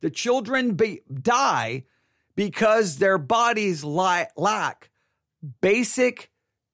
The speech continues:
nutrients. Globally, eight hundred and twenty-two million people suffer from undernourishment. I want you to just think about that. Every ten seconds, a child dies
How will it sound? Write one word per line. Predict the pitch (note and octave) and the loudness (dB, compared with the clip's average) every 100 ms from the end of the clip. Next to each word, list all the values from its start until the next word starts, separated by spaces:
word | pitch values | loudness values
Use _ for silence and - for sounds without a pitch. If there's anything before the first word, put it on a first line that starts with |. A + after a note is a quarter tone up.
| _ | _
nutrients. | - F#3 C4 - F3+ A#2+ F#2 - - - - _ _ _ _ _ _ _ C3 | 0 2 2 0 -2 -2 -2 -8 -16 -16 -16 _ _ _ _ _ _ _ -4
Globally, | F3+ C#4+ D4 B3 G3 G3 F#3 - _ _ - | 2 4 4 4 4 4 2 -2 _ _ -2
eight | C4 D4+ - | 2 2 -2
hundred | - - - C4 C#4 B3+ C4+ A3 - | -12 -8 -2 0 0 0 0 -2 -4
and | G#3 G3+ | -2 -4
twenty-two | - B3 C4+ C4 - C4 B3 A#3 | -4 -2 -2 -2 -4 -4 -2 0
million | G#3 A#3+ B3+ B3+ B3 G3+ | 2 4 2 0 -2 -2
people | A#3+ B3 G3+ G3 | -2 -2 -2 -2
suffer | - B3+ B3 A#3+ F#3 F3+ D#3+ _ _ | -2 0 0 -2 -2 -2 -2 _ _
from | - G3 - - | -2 -2 -2 -2
undernourishment. | G#3 B3 B3 C4 B3 - _ - E3 A#3 A#3+ F#3 - D3 - - | 0 0 0 2 2 0 _ -4 0 2 2 0 -2 -4 -6 -6
I | A3 | -2
want | B3+ | -2
you | D4 | -4
to | C#4 | -8
just | A#3+ C4 | -8 -8
think | C4+ | -4
about | G#3+ F#3+ | -4 -4
that. | E3+ - | -4 -2
Every | C#4 D4+ B3+ D#4 C4+ | -2 -2 -2 -2 -2
ten | - D4 C#4+ | -2 -2 -2
seconds, | G3+ - - G3 - | -2 -2 -2 -4 -4
a | G#3+ | -6
child | - G#3 G#3+ G3+ | -2 0 2 0
dies | E3 G#3+ F#3 E3 C#3 | 0 2 2 0 -4